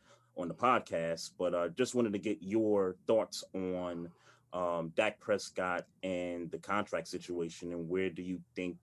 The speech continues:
or how do you think this is gonna end up in the long run?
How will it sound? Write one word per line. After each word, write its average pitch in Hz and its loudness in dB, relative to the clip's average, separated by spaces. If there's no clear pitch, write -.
or 90 2
how 110 4
do 123 6
you 104 2
think 90 -6
this - -8
is 82 -12
gonna 87 -4
end 90 -2
up - 2
in 104 2
the 92 -2
long 95 2
run? 76 -8